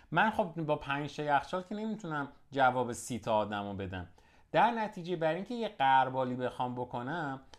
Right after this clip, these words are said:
میام چیکار بکنم؟ میام می‌گم آقا یخچال من تا الان یه تومن بود، از امروز به بعد شده سه تومن.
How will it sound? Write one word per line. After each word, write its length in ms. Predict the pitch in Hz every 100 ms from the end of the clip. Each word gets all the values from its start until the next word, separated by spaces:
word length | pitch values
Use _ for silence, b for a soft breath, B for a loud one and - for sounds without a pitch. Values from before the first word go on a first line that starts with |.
| b
میام 240 | 165 220
چیکار 340 | - - 190 214
بکنم؟ 400 | 190 170 165 175
میام 180 | 208
می‌گم 220 | 208 208 196
آقا 140 | 151
یخچال 560 | 151 147 147 - 185 190
من 220 | 180 135
تا 180 | 135 135
الان 160 | 143
یه 140 | 170 214
تومن 420 | 196 165 151 151
بود، 140 | 147
از 200 | 147 156
امروز 240 | 160 165 156
به 80 |
بعد 140 | 165 208
شده 260 | 185 180
سه 220 | 180 - 147
تومن. 320 | 113 98